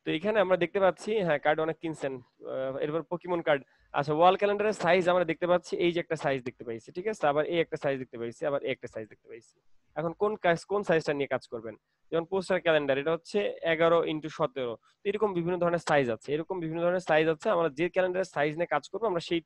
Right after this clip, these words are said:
মানে যেটা নিয়ে কাজ করতে চাই, সেটা just এখানে দিয়ে দিব। আচ্ছা, আরো সুন্দরভাবে দেখতে চাইলে ওয়াল ক্যালেন্ডার সাইজ আমরা Google থেকে সার্চ করলাম, সার্চ করে সরাসরি ইমেজে চলে যান, সরাসরি ছবিতে চলে যান। ছবিতে চলে যেয়ে দেখেন, ছবি দেখতে পাবেন এরকম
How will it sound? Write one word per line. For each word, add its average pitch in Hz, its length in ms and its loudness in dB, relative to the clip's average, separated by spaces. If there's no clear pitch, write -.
মানে 147 220 0
যেটা 151 200 -6
নিয়ে 208 120 -2
কাজ 175 220 -4
করতে 185 180 -10
চাই, - 220 -2
সেটা - 180 -6
just 160 260 -6
এখানে 143 160 -6
দিয়ে 131 140 -4
দিব। 104 220 -16
আচ্ছা, 123 380 -8
আরো 170 220 2
সুন্দরভাবে 208 380 0
দেখতে 190 240 -4
চাইলে 190 360 0
ওয়াল 175 460 2
ক্যালেন্ডার 185 380 2
সাইজ 185 440 2
আমরা 165 220 2
Google 160 360 -2
থেকে 170 180 -6
সার্চ 151 340 0
করলাম, 180 300 -2
সার্চ 156 380 0
করে 196 180 -4
সরাসরি 160 460 -4
ইমেজে 156 260 -2
চলে 107 220 -12
যান, 101 140 -10
সরাসরি 151 440 -2
ছবিতে 147 300 -6
চলে 110 200 -10
যান। 104 160 -12
ছবিতে 165 300 -2
চলে 185 240 -2
যেয়ে 226 140 0
দেখেন, 165 260 0
ছবি 165 200 0
দেখতে 127 200 -2
পাবেন 104 220 -6
এরকম 104 320 -16